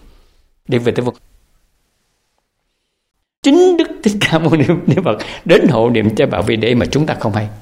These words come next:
Quý vị thấy không? Cho nên trong cái kinh Phật huyền ký những cái, cái hộ niệm tuyệt vời. Rồi sau cùng chính ông vua, à, A Trà Tế đó cũng được quần thần tới hộ niệm, tại khuyên ông ta quyết lòng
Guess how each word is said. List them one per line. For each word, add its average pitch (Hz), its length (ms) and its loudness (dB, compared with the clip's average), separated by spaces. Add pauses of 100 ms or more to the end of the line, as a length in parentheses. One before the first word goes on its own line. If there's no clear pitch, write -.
Quý 139 60 0
vị 98 140 0
thấy 117 140 0
không? 120 100 -4 (1000)
Cho 175 100 4
nên 156 300 4
trong 143 180 2
cái 139 140 0
kinh 127 140 0
Phật 101 180 -4
huyền 98 280 0
ký 147 120 0
những 117 240 0
cái, 123 420 0
cái 113 100 0
hộ 90 100 -2
niệm 90 120 -4 (100)
tuyệt 104 140 0 (100)
vời. 98 140 -6 (2500)
Rồi 147 120 4
sau 196 280 0
cùng 135 220 0
chính 247 180 0
ông 170 340 2
vua, 156 360 0 (300)
à, 143 320 -2
A 160 140 0
Trà 147 160 -2
Tế 185 200 -2
đó 220 120 0 (180)
cũng 214 280 4
được 165 240 4
quần 123 200 0
thần 110 180 -4
tới - 140 -2
hộ 120 180 0
niệm, 104 240 -4
tại - 200 -8
khuyên 233 300 4
ông 156 220 -2
ta 135 260 -6 (200)
quyết 285 220 0
lòng 95 160 -4